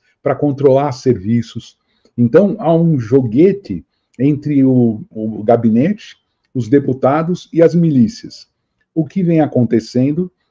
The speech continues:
é que o atual primeiro, o ex-atual primeiro-ministro, né, infelizmente, não teve mais sustentação,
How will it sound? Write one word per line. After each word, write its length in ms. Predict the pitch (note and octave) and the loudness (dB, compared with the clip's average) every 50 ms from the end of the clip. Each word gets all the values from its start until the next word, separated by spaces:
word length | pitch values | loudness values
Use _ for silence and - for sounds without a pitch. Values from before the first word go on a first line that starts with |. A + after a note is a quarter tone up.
| _ _ | _ _
é 120 | - D#3+ | -4 -4
que 140 | D#3+ - - | -4 -2 -2
o 100 | F3+ F#3 | 0 0
atual 320 | F3+ E3+ - F3 F3 E3+ D3+ | 0 0 2 4 4 4 4
primeiro, 400 | - C#3+ C#3 C3+ C3+ C3 A#2+ C3 | 2 0 0 2 2 0 2 2
o 80 | C3+ | 4
ex-atual 540 | D3+ D#3 C3+ G#2 B2 A2+ - - A2+ C3+ B2 | 4 4 4 2 0 0 2 2 2 2 2
primeiro-ministro, 920 | B2+ - B2 A#2+ A#2 A2+ A2 A2 A2 G#2+ A#2+ C#3 C#3+ C3 - - G2 G2+ | 2 0 -2 0 0 0 0 0 0 0 0 -2 -2 -4 -8 -10 -10 -6
né, 200 | A2 A#2+ B2+ B2+ _ _ _ _ _ _ _ - | -6 -6 -8 -8 _ _ _ _ _ _ _ -6
infelizmente, 1000 | C#3+ E3 G3+ G3+ - - E3+ D#3 C#3+ C3 A2+ G#2 A2+ A#2 G#2+ G#2 F#2+ - - - _ _ _ _ _ _ - | -2 -2 -2 -2 -2 -2 -2 0 0 0 0 0 0 0 0 -2 -4 -8 -12 -20 _ _ _ _ _ _ -2
não 240 | A#2 C3 E3 F#3 E3+ | 0 0 2 0 0
teve 260 | - - D3 C3+ C3 | 0 0 0 2 2
mais 260 | B2 A#2+ A#2+ A#2 - | 2 0 0 -2 -4
sustentação, 920 | - A#2 - - - A2+ G#2+ G2 G#2 F#2+ - - - G#2 G#2+ C3 E3 F3+ | -6 -10 -10 -6 -4 -4 -2 -2 -4 -6 -6 -6 -4 -4 -2 -4 -4 -8